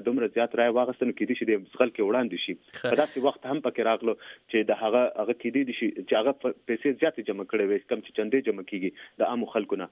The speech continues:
Speaker 1: برني سینډرز د هیلري کلینټن نه زیاته چنده خلکو نه راغونډه کړې وه، خلکو
Speaker 2: ښه.
Speaker 1: ورته ورکړې وه.
Speaker 2: آه، آه، ارباب
Speaker 1: نن
Speaker 2: صاحب، که لږ، آه، په هغه ټکو، هغه خبرو یا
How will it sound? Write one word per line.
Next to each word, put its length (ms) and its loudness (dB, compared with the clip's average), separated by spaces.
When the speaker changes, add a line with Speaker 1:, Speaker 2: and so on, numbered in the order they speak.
Speaker 1:
برني 220 0
سینډرز 440 -2
د 320 0
هیلري 160 -2
کلینټن 340 0
نه 100 2
زیاته 260 2
چنده 360 2
خلکو 280 -2
نه 80 -2
راغونډه 380 2
کړې 180 0
وه، 180 2
خلکو 320 -2
Speaker 2:
ښه. 60 10
Speaker 1:
ورته 180 6
ورکړې 280 0
وه. 60 8
Speaker 2:
آه، 220 10
آه، 120 10
ارباب 200 12
Speaker 1:
نن 100 4
Speaker 2:
صاحب، 140 6
که 80 12
لږ، 280 10
آه، 760 10
په 80 8
هغه 180 6
ټکو، 400 4
هغه 140 4
خبرو 440 4
یا 180 8